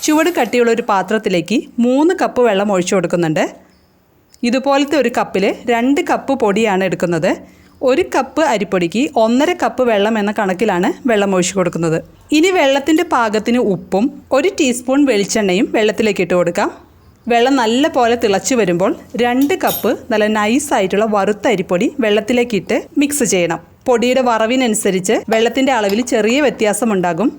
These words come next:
വെള്ളം കുറവായിട്ട് തോന്നുകയാണെങ്കിൽ കുറച്ച് തിളച്ച വെള്ളം ഒഴിച്ചു കൊടുത്താൽ മതി. വെള്ളം കൂടിയ പോലെ തോന്നുകയാണെങ്കിൽ വറുത്ത അരിപ്പൊടി കുറേശ്ശെ ചേർത്ത് കൊടുക്കാം. പൊടിയും വെള്ളവും നല്ല പോലെ യോജിച്ചതിന് ശേഷം സ്റ്റൗ ഓഫ്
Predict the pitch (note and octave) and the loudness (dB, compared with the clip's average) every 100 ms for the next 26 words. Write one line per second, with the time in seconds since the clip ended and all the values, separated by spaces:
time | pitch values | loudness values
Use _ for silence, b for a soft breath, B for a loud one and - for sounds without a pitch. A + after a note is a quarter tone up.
0 | - A#3+ C#4 D4 C#4 C#4 E4+ F4+ F4+ C4 | -2 0 0 0 0 2 2 0 0 0
1 | A3+ A#3 B3 G#3 F#3 F3+ C#4 - - - | 0 0 0 0 0 2 0 -2 -8 -4
2 | C#4+ C#4+ D4+ C#4+ C4+ C#4 - F4 A3 A3+ | -2 0 0 0 0 0 -2 0 2 2
3 | G3+ F#3 G#3+ F#3 F3 F#3 F3 D#3+ F#3+ G4+ | 0 0 0 -2 0 -2 0 0 0 -2
4 | - B B - G#3 A3 C4 B3 A3+ B3+ | -6 B B -4 -2 0 0 0 2 2
5 | C#4+ D4 C4+ C4 G#3+ G3+ G3+ F#3 F3 G#3 | 2 2 2 2 0 2 0 0 0 0
6 | G4+ - - - B3+ C#4 D4+ E4 G#3+ G3 | -2 -8 -20 -4 0 0 0 0 0 0
7 | G#3+ G#4 - - - A#3 G#3+ D#4 D#4+ A3 | -2 -2 -8 -14 -4 -2 0 0 0 -2
8 | F#3+ F3 D#3+ E3+ D#3+ - - - C#4+ D4 | 0 0 -2 -4 -8 -12 -20 -6 -2 2
9 | D#4+ G4 G4 A#3 A3+ B3 B3 G#3 A#3+ B3 | 2 2 2 2 2 2 2 2 0 0
10 | G#3 G#3+ G#3+ F#3 F#3+ G3+ A3+ A3 A3+ F3 | 0 2 2 2 0 0 0 0 0 -2
11 | - G#3+ - - - C4 G3 F3 - | 0 -4 -4 -8 -2 -2 0 -2 -4